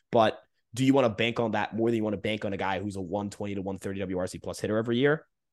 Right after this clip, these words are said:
You know what I mean? Well, Story wasn't even a one, one thirty W R C plus hitter consistently in Colorado. So how much are we banking on? You, I just don't think it's a right move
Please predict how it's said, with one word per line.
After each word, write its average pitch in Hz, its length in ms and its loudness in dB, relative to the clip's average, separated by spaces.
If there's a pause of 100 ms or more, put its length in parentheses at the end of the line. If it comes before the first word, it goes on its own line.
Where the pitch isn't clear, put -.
You 107 60 0
know 120 60 2
what 120 60 4
I 120 40 2
mean? 139 300 2
Well, 151 120 6
Story 208 380 6
wasn't 120 200 2
even 110 140 -2
a 107 40 -2
one, 107 200 -2 (240)
one 117 160 2
thirty 113 180 2
W 107 220 2
R 107 80 2
C 104 120 -4
plus 104 180 -4
hitter 104 120 -2
consistently 98 640 -8
in 98 160 -6 (140)
Colorado. 117 540 4 (260)
So 120 440 4 (280)
how 147 300 6
much 143 260 4
are 135 40 4
we 117 120 2
banking 117 400 0
on? 107 480 0 (1000)
You, 196 340 10
I 180 60 8
just 196 220 4
don't 196 180 4
think 165 160 2
it's - 140 0
a - 80 0 (120)
right 123 200 2 (100)
move 117 340 4